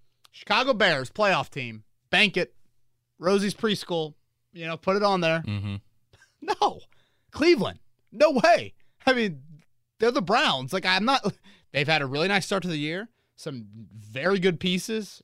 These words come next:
Speaker 1: talented team. Their offensive line all of a sudden looks totally different than the one that got just ripped to shreds at Grand Park last year when the Colts had 'em here for joint practices.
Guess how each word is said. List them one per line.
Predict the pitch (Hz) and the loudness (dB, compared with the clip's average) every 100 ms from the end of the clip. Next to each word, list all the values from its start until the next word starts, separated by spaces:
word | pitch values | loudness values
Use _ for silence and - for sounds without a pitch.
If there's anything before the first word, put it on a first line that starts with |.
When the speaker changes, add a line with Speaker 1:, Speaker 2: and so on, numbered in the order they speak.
| - | -10
Speaker 1:
talented | - 147 196 196 147 | -2 2 2 0 0
team. | 185 180 208 240 - _ | 0 0 0 -2 -10 _
Their | 120 | -8
offensive | 143 165 185 156 | -6 -6 -8 -8
line | 139 156 180 | -4 0 0
all | 151 | 0
of | 156 | -2
a | |
sudden | - 147 165 139 | -6 -6 -6 -8
looks | 135 - | -12 -16
totally | - 190 156 127 | -4 -2 0 -2
different | 143 156 | -4 -6
than | 135 127 | -8 -6
the | |
one | 123 135 | -2 -2
that | 123 | 0
got | 120 110 - - _ | -2 -4 -8 -20 _
just | - - - _ _ | -16 -16 -18 _ _
ripped | 117 117 135 143 | -20 -10 -8 -8
to | 107 | -10
shreds | - - 127 135 | -14 -12 -12 -10
at | 120 | -12
Grand | 113 131 120 | -4 -2 -2
Park | 113 131 147 - _ _ _ _ - | -2 -2 -4 -8 _ _ _ _ -4
last | 131 135 - | -4 -2 -6
year | 131 | -6
when | 123 | -8
the | 117 | -8
Colts | 135 127 - - | -10 -10 -14 -16
had | 120 131 127 | -6 -2 -2
'em | 127 | -2
here | 131 | -4
for | 117 | -8
joint | 131 120 | -12 -12
practices. | 120 156 196 127 - 110 - | -10 -8 -8 -10 -10 -12 -14